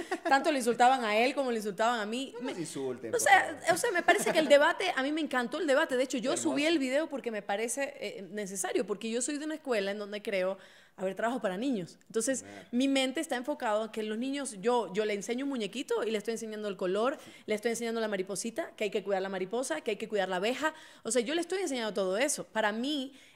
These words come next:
Speaker 1: el arte siempre ha sido un proceso educativo, pero no obligatorio, ¿me entiendes?
Speaker 2: Ujú.
Speaker 1: Sino más de responsabilidad.
Speaker 2: Ujú.
Speaker 1: Pero también porque crezco en un país donde todo el arte es una crítica también.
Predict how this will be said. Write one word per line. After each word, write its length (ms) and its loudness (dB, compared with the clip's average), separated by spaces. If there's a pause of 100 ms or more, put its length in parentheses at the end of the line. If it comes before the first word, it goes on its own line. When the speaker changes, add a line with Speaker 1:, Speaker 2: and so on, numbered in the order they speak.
(120)
Speaker 1:
el 180 6
arte 240 4
siempre 320 -4
ha 40 -2
sido 220 -4
un 80 -6
proceso 440 -4
educativo, 760 -4 (400)
pero 240 8
no 160 4
obligatorio, 720 4
¿me 100 -4
entiendes? 360 -2
Speaker 2:
Ujú. 40 -2
Speaker 1:
Sino 200 0
más 160 -2
de 80 2
responsabilidad. 1000 0
Speaker 2:
Ujú. 120 -10 (400)
Speaker 1:
Pero 180 6
también 340 2
porque 220 -4
crezco 300 0
en 80 0
un 160 -4
país 420 -2
donde 640 -2 (120)
todo 260 2
el 100 4
arte 320 0
es 140 -6
una 260 -8
crítica 720 -2
también. 480 -6